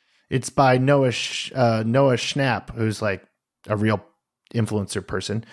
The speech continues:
One is an ad. One is an ad for BetterHelp. One is just, like, a person using a filter.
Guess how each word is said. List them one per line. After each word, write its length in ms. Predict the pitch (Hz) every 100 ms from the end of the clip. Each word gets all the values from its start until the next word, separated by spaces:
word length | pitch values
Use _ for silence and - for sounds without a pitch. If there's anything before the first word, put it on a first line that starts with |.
| - 127
One 200 | 120 196
is 120 | 226 123
an 80 |
ad. 200 | 98 82
One 200 | 113 147
is 100 | 185
an 60 | 170
ad 160 | 160 156
for 80 |
BetterHelp. 560 | 123 123 117 101 85 - - _ _ _ _
One 280 | 120 127 165
is 140 | 175
just, 200 | 170 -
like, 200 | 165 147
a 80 | 127
person 380 | - 139 135 135
using 240 | 127 120
a 60 | 107
filter. 680 | - 131 127 - 92 101